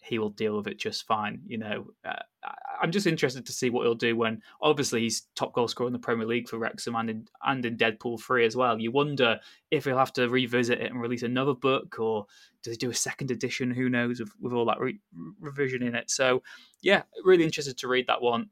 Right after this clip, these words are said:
Sounds like a great listen, and like I said, I'm sure lots of Wrexham fans will be putting that on their, uh, on their Christmas list this, this year as well.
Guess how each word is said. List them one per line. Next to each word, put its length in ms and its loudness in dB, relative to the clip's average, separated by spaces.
Sounds 260 2
like 160 -8
a 40 -20
great 260 -6
listen, 260 -8
and 180 -12
like 120 -20
I 20 -20
said, 140 -12
I'm 80 -14
sure 200 -6
lots 240 -4
of 100 -8
Wrexham 280 -8
fans 300 -6
will 80 -6
be 240 -6
putting 300 -8
that 200 4
on 160 2
their, 300 4
uh, 220 4
on 140 -4
their 120 2
Christmas 460 -2
list 240 -8
this, 320 -10
this 220 -12
year 180 -6
as 100 -8
well. 280 -8